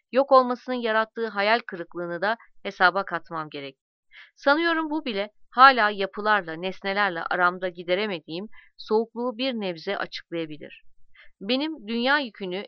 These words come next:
eprimiş hırkasına tahvil eden derviş halimi bir nebze açıklayabilir. Belki kırklı yaşlarımda ruhumda yeniden yükselen nihilizmin de etkisiyle baskı yaratan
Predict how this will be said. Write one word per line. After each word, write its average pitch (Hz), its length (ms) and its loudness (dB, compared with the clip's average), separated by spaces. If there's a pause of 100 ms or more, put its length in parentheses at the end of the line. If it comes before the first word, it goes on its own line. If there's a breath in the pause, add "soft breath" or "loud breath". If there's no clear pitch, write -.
eprimiş 208 480 -6
hırkasına 196 460 -8
tahvil 190 360 0
eden 160 360 -6
derviş 185 380 2
halimi 156 460 -6 (300)
bir 247 220 -2
nebze 202 380 -4 (100)
açıklayabilir. 151 840 -8 (1600 loud breath)
Belki 320 500 6
kırklı 277 340 -6
yaşlarımda 202 680 0 (280 soft breath)
ruhumda 233 400 0
yeniden 233 540 -2
yükselen 185 540 -4 (260)
nihilizmin 208 640 -6
de 170 120 -4
etkisiyle 170 640 -8 (280 soft breath)
baskı 202 300 -2
yaratan 247 500 0